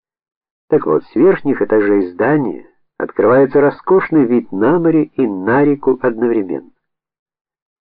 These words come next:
Поскольку дом находится среди высоких сосен, то до шестого-седьмого этажей окна закрывали верхушки деревьев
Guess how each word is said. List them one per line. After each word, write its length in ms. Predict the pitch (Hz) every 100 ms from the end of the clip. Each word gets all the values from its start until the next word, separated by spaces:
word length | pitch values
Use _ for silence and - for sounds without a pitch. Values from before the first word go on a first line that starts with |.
| _ _ _ _ _ _ _ -
Поскольку 540 | 110 - 165 156 170
дом 400 | 160 143 120 92
находится 500 | 107 - 123 104 -
среди 320 | 95 120 117 117
высоких 520 | 107 - 120 123 -
сосен, 520 | - 190 196 - 131 - _ _ _ _ _ _ _ _
то 240 | 117 110 92
до 320 | 95 160 165
шестого-седьмого 920 | 151 143 151 147 135 127 127 123 123
этажей 480 | 123 123 156 196 -
окна 400 | - 190 202 185
закрывали 500 | 151 135 123 127 165
верхушки 520 | 156 139 - 151 - 156
деревьев 640 | 147 107 87 80 78 85